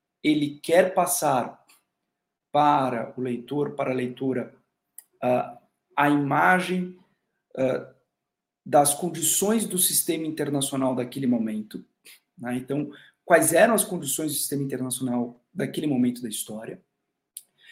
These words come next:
ao mesmo tempo que ele busca lançar luz sobre o papel importante de algumas lideranças naquele momento da história que ele,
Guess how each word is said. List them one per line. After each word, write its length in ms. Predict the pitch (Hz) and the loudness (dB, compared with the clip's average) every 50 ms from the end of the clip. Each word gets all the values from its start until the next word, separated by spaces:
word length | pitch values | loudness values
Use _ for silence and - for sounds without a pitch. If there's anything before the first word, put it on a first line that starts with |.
| - - - - _ _ | -20 -20 -20 -20 _ _
ao 240 | - 202 226 226 220 208 | 8 8 10 10 8 6
mesmo 760 | 190 190 202 220 262 247 202 190 185 185 202 196 190 - - - _ | 6 6 4 4 4 4 2 0 0 0 -2 -2 -2 -6 -12 -4 _
tempo 540 | 196 202 233 247 240 240 240 175 156 - - | 2 4 4 4 4 2 0 -6 -10 -12 -14
que 160 | - - 190 | -10 -4 -2
ele 200 | 185 185 175 175 156 139 117 - - _ | -2 -2 -2 -4 -6 -10 -14 -16 -16 _
busca 760 | 131 175 220 226 208 - - - - - 143 123 117 - - - _ _ _ _ _ _ _ _ _ _ _ | -4 -4 -2 -2 0 0 0 -2 -2 -4 -6 -6 -6 -6 -12 -18 _ _ _ _ _ _ _ _ _ _ _
lançar 1000 | 147 151 165 180 190 190 185 185 180 - - - 185 190 202 202 170 139 - - - | -6 0 4 6 6 6 6 4 4 4 4 4 4 4 4 4 2 0 -2 -6 -8
luz 680 | 135 143 147 160 202 226 226 220 - - - - - _ _ _ _ _ _ _ _ _ _ | -8 -8 -6 -6 -4 -4 -4 -4 -6 -6 -8 -10 -16 _ _ _ _ _ _ _ _ _ _
sobre 300 | - - 190 180 185 196 | 0 0 2 2 2 0
o 120 | 190 - | -4 0
papel 580 | - 185 175 - - - - 196 220 240 247 233 | 0 -2 -2 -2 -6 -2 2 2 4 4 2 0
importante 680 | 214 208 - 190 185 - - - 190 202 208 196 - | -2 0 0 -2 -2 -2 -4 -4 -4 -2 -2 -4 -6
de 120 | 151 - 180 | -4 -4 -2
algumas 580 | 165 147 123 - - 202 214 208 214 196 - | -2 -2 -6 -6 -2 2 2 4 4 2 0
lideranças 1300 | 175 180 185 180 165 156 143 135 131 139 139 - - - - _ _ 156 151 - - - - - - _ _ _ _ _ _ - | -2 -6 -6 -4 -2 0 0 2 0 0 -2 -4 -8 -10 -14 _ _ -12 -10 -8 -8 -8 -10 -14 -20 _ _ _ _ _ _ -4
naquele 640 | - 175 175 175 - - - - 196 202 202 208 196 | 2 2 2 2 2 -4 -2 0 2 2 2 2 2
momento 480 | 185 175 165 156 156 160 160 - 175 | 2 0 0 0 -2 -2 -4 -6 -4
da 100 | 151 151 | -2 -2
história 560 | 147 147 - - - 143 135 135 143 147 147 | -2 -2 -4 -6 -4 -2 0 0 0 0 -2
que 340 | 143 - - - 135 131 127 | -6 -12 -16 -10 -8 -6 -4
ele, 460 | 131 127 127 123 131 135 131 - - | -4 -4 -4 -4 -4 -6 -6 -8 -12